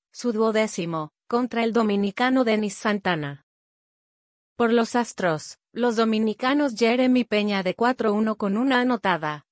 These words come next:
Yainer Díaz de cuatro cero. El mexicano Paredes de cuatro uno con una anotada y dos producidas. El venezolano José Altuve de cuatro uno. El boricua Víctor Caratini de cuatro cero.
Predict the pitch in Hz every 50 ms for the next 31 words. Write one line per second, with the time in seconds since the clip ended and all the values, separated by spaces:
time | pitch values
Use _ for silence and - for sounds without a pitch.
0 | _ - 226 226 220 220 226 247 269 269 247 233 226 226 220 190 202 190 - -
1 | 202 196 202 - - 185 180 - - 190 170 160 156 147 147 - _ _ _ _
2 | _ _ _ _ _ _ _ _ _ _ _ _ _ - 254 262 254 254 247 240
3 | - 262 - - 302 320 330 330 - - 190 185 190 202 202 214 214 185 190 180
4 | - - 208 190 180 - 202 202 196 196 196 214 220 202 - - 214 226 247 285
5 | 302 311 277 254 214 175 - - 190 190 202 208 208 196 190 175 220 247 285 -
6 | - - 208 208 190 196 185 - - 208 185 160 156 147 147 143 - - - -
7 | _ _ _ _ _ _ _ _ _ _ _ _ _ _ _ _ _ 254 254 254
8 | 226 254 254 262 254 - - 226 226 247 262 269 269 277 - - 226 220 - -
9 | 240 240 214 196 - 233 220 214 214 196 190 170 - 214 202 185 - - 202 202
10 | 196 180 170 160 156 156 - _ _ _ _ _ _ _ _ _ _ _ _ _
11 | _ _ _ _ - 254 254 247 220 247 240 285 285 - - 262 262 240 240 226
12 | - _ - 202 185 180 - 180 180 180 175 - - 220 220 214 208 202 202 196
13 | 185 - 233 247 254 - 240 240 220 - 208 175 160 156 151 143 147